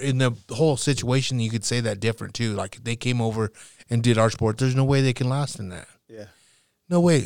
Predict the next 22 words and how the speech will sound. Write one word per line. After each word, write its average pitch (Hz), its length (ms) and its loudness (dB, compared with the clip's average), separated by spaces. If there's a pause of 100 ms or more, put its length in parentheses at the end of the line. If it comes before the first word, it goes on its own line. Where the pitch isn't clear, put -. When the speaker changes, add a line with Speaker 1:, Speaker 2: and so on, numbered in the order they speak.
Speaker 1:
They 151 180 6
take 156 320 0
three 160 200 4
leg 143 260 4
kicks, 160 300 0
they're 147 140 2
fucking 110 400 -2
done, 95 300 -4
bro. 87 360 -6 (180)
You - 80 -20
Speaker 2:
And 135 60 2
Speaker 1:
know 135 80 6
Speaker 2:
that's 131 100 4
Speaker 1:
what - 20 2
I - 40 2
Speaker 2:
what 127 60 2
they're 120 80 2
Speaker 1:
mean? 117 80 -2
Speaker 2:
more 143 180 -8
scared 147 320 -10
of. 127 260 -4 (140)
Speaker 1:
Yeah. 143 320 4